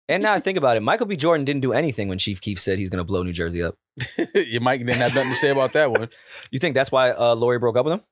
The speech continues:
Speaker 2: No, I don't think that's why Lori broke up with him. And, and this is, we're just gossiping. Let's just, let's just have
Speaker 1: Yeah.
Speaker 2: some gossip talk. Let's just talk about it. Um, we don't know what happened, but let's speculate. It's
Speaker 1: Nor do
Speaker 2: always
Speaker 1: we really care.
Speaker 2: It's fu-, yeah, it's fun to speculate. I believe that Michael B. Jordan fell in love.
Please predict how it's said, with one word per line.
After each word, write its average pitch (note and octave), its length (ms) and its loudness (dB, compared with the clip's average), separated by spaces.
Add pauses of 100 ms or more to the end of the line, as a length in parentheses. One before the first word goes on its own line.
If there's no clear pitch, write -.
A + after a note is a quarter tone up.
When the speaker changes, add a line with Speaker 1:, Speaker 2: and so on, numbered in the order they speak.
(640)
Speaker 2:
No, F#3 260 2
I C3+ 80 4
don't F3 100 0
think D3+ 140 -4
that's D3+ 160 2
why C#3+ 120 2
Lori C3 200 2
broke B2 220 -2
up B2+ 100 2
with C#3 120 0
him. - 60 -8
And, C4 200 2
and F#3 320 -2
this G3+ 160 2
is, E3 120 -4
we're D#3+ 180 0
just E3 220 -4
gossiping. C3 500 0
Let's C3+ 140 2
just, D3 200 -6
let's D#3 160 4
just D3+ 140 -6
have C3+ 160 4
Speaker 1:
Yeah. - 40 -6
Speaker 2:
some A#2 100 -6
gossip G#2+ 340 0
talk. G#2+ 260 0
Let's A#2 160 2
just A2 220 -6
talk A#2 180 0
about G#2 240 0
it. - 80 -4
Um, C3+ 380 0 (220)
we D3 100 0
don't A3+ 180 0
know A3+ 100 2
what G3 140 2
happened, B2 520 -2
but A#2+ 80 0
let's C#3+ 120 2
speculate. G#2 440 -2
It's C3+ 100 -6
Speaker 1:
Nor C#3+ 100 2
do C3+ 60 2
Speaker 2:
always A#2+ 100 0
Speaker 1:
we A2+ 40 -2
really G#2 180 0
care. E2+ 220 -6
Speaker 2:
It's D3+ 140 2
fu-, - 140 -8
yeah, E3 120 2
it's C#3+ 100 -2
fun F3 180 -2
to C#3+ 40 -4
speculate. A#2 460 0 (360)
I A3+ 240 2
believe F#3+ 580 -2
that D3 360 2
Michael C#3+ 280 0
B. C3 100 -2
Jordan C3+ 460 2
fell A2+ 260 0
in G#2 60 0
love. G2+ 320 -2